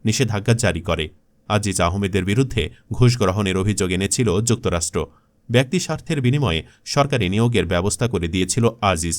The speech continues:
আরও বলা হয়েছে, সামরিক বাহিনীর ঠিকাদারি অবৈধভাবে পাইয়ে দেওয়ার জন্য তার ভাইদের সঙ্গে যোগসাজশ করেছেন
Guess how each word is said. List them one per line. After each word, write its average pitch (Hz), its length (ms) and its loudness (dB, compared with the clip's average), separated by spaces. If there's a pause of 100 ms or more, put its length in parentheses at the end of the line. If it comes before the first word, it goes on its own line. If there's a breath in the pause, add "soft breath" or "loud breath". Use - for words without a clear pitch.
(520)
আরও 98 180 2
বলা 95 200 2
হয়েছে, 160 360 0 (300 soft breath)
সামরিক 147 420 0
বাহিনীর 113 380 2 (240 loud breath)
ঠিকাদারি 131 460 0 (140)
অবৈধভাবে 120 680 2
পাইয়ে 92 320 0
দেওয়ার 101 200 2
জন্য 143 220 0 (360 soft breath)
তার 113 160 2
ভাইদের 113 380 0
সঙ্গে 143 300 -2 (300 loud breath)
যোগসাজশ 110 640 0
করেছেন 98 420 0